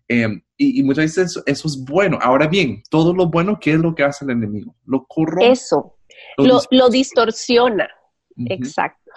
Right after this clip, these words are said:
Speaker 1: Entonces, si yo solo veo el patrón de este mundo y de ahí agarro mi norte al cual voy a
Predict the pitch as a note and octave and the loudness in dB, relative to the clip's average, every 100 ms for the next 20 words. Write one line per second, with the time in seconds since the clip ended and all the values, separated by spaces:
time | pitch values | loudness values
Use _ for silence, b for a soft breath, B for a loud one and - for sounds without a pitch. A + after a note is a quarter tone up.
0 | B _ C#3+ D#3+ F#3 G3 - C3 D3 D3 | B _ -6 -2 -2 -2 -4 -4 -2 0
1 | F3+ G#3 A3+ A3 - - D#3 E3+ C#3 C#3 | 2 2 0 -4 -6 -2 0 2 2 0
2 | F3+ E3 A2 - - C3 D#3+ F3 E3+ - | 0 -2 -4 -2 -2 -2 -2 -2 -4 -4
3 | D#3+ A#2+ B2+ C3 G2 - - - C3+ B2 | -2 0 0 0 -4 -8 -12 0 4 4
4 | A2+ D3 D#3 C#3+ D3 E3 C#3 G#2+ G#2+ C#3+ | 4 2 2 2 2 0 0 0 0 0
5 | D#3+ - - - - _ - - A#3 A3+ | 0 -4 -12 -12 -12 _ -4 0 4 4
6 | A3+ G#3+ | 6 4